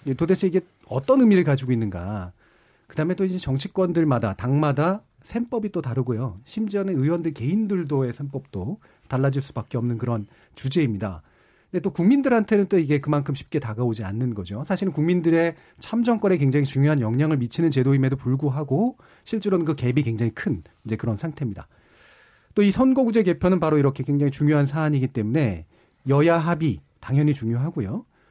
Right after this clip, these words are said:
거기에 대한 국민적인 동의도 함께 진행돼야 될 그런 필요가 있습니다. 그래서 오늘은 이 각 당의 입장을 먼저 들어보고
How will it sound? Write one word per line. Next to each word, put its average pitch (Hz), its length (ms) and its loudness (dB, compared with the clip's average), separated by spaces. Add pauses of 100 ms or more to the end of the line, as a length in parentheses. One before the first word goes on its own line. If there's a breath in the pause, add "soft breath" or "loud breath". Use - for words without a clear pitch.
(100)
거기에 151 180 2
대한 156 140 0
국민적인 180 500 2
동의도 117 460 -2
함께 156 300 -4
진행돼야 131 440 0
될 95 160 -10
그런 95 240 -10
필요가 117 320 -6
있습니다. 90 400 -14 (640 soft breath)
그래서 180 180 2
오늘은 175 480 4
이 156 120 4
각 139 280 -4
당의 202 280 4
입장을 185 540 2
먼저 160 520 2
들어보고 123 640 0